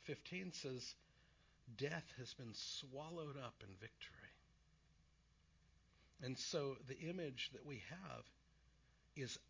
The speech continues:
a conquering of this life and conquering of death, just as Christ has done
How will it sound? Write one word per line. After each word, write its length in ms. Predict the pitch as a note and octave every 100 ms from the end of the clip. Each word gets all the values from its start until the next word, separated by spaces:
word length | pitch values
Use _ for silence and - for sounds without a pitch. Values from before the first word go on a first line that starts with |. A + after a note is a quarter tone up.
| -
a 60 | - - - - -
conquering 680 | F#3+ F#3+ G3 - D3+ A2+ G2 G2 G2 - -
of 120 | A2+ G2+
this 160 | A2 - C3 A#2+
life 460 | D3 A#2+ F2 - - - - - - - - -
and 80 | A#2 - - - - - -
conquering 560 | F3+ F3+ D3+ A#2+ G#2
of 60 | G2+ -
death, 340 | C#3 C3 - - - - - -
just 420 | C3+ D#3 D3+ -
as 140 | B2+
Christ 480 | - - D#3 D#3+ -
has 220 | D3+ A#2 G#2+
done 360 | C3 B2+ A#2